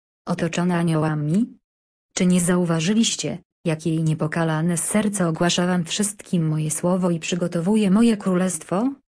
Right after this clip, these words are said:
Czy nie zauważyliście, jak serce waszej błogosławionej matki wychowuje swe dzieci i formuje je w bliskości swego serca,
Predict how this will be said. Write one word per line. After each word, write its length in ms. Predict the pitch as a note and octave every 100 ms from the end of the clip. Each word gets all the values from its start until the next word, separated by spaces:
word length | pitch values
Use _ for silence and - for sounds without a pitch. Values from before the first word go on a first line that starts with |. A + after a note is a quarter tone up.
| _ _ _ _
Czy 120 | -
nie 140 | F3+ F3+
zauważyliście, 960 | F3 F3+ E3 E3 F3+ A3+ - - D3 F3 _ _
jak 260 | F3 F3 E3+
serce 460 | - D3+ D#3 - D#3+
waszej 400 | E3+ - F3+ E3
błogosławionej 880 | D#3+ D#3 D#3 F3+ D#3+ F3+ G3+ F#3 F3
matki 360 | D#3+ - -
wychowuje 560 | D#3+ E3+ E3+ E3 E3+ E3
swe 220 | - D#3+
dzieci 380 | E3+ F#3 A3 F#3
i 40 |
formuje 500 | F3 E3+ E3+ F3 E3
je 180 | D#3 D#3+
w 80 | D#3+
bliskości 640 | D#3 D#3 - D#3+ D#3 -
swego 380 | - - D#3+ E3
serca, 640 | - D3 D3 - B2 -